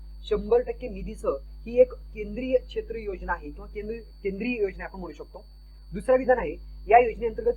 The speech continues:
केवळ पाच हेक्टरपेक्षा कमी जमीन असलेल्या शेतकरीच योजनेसाठी पात्र आहेत. म्हणजेच या योजनेचे लाभार्थी कोण आहेत हा एक, अ, विचारलेला आहे या प्रश्नामध्ये. दुसरं म्हणजे ही योजना, अ, कुणी सुरू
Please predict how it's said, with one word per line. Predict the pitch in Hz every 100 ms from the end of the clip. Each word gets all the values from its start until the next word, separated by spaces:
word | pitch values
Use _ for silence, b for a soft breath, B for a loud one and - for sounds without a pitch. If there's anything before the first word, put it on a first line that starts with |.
| -
केवळ | 226 233 185 - - -
पाच | 190 214 262 - -
हेक्टरपेक्षा | - 202 - 254 - 214 240 240 -
कमी | 415 269 214
जमीन | 226 415
असलेल्या | - 269 202
शेतकरीच | - - - 277 262 - - - - - - - 196
योजनेसाठी | 180 196 190 214 - 196
पात्र | - 208
आहेत. | 180 -
म्हणजेच | 175 208 247 359 - - - -
या | 202
योजनेचे | 208 180 214 247 226
लाभार्थी | 165 214 226 254
कोण | - 233
आहेत | 240 - - - - -
हा | - -
एक, | 247 - - - - -
अ, | 190
विचारलेला | 185 185 220 214 220
आहे |
या | 214
प्रश्नामध्ये. | 208 - 208 208 208
दुसरं | 196 220 220
म्हणजे | 202 226
ही | 233
योजना, | 208 180 233 269 - - -
अ, | 160 156 156 - -
कुणी | 285
सुरू | 294